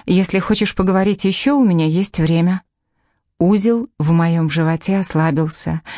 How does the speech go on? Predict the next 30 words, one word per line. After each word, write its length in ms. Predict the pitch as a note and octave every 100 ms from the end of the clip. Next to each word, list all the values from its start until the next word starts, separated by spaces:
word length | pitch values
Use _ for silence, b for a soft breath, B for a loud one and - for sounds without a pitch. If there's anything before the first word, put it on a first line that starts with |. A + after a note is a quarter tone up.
| B B
и 100 | F3
как 200 | G#3+ G#3
только 240 | C#4+ C4+
я 140 | A3+ A#3
собираюсь 600 | G#3 F#3+ G#3+ G#3+ G3+ G3
открыть 560 | F3+ - F3 E3+ -
рот, 420 | D#3 F#3 A#3 - B B B -
на 180 | F3
том 220 | F#3+ C4 C4+
конце 360 | A3+ G#3+ A3+
провода 440 | A3 B3 C4+ A3 A3
раздается 600 | G3 E3+ F3 A3 - E3
голос 300 | F3 F#3 D#3+
девушки. 600 | D#3 D3+ D#3 - D#3+ D#3+ _ _ _ _ _ _ -
"Ксандр, 560 | - G#3+ C4 A3 D3+ b b b -
ты 120 | A3
чего 260 | - A3
так 200 | G#3+ C#4+
долго? 420 | C4 A3+ D3 C3+ D3+ _ _ _ _
Ты 200 | G3+ G3+
разговариваешь 680 | G#3 F#3+ G#3 A3+ A3 G#3+ G#3
по 100 | A3+
телефону?" 600 | A3+ G#3 D#4 F#4 D4+ - _ _ _ _ _ _ -
"Да, 300 | F#3+ F3 D3 _ _
прости, 500 | - G3 G3+ - A3
что 280 | G#3+ - E3+
заставил 520 | D#3+ E3 - E3+ E3
ждать. 400 | D#3+ E3 D#3+ - B B
Сейчас 400 | - B3+ C4 D4+
спущусь. 500 | - D4+ - D#3 -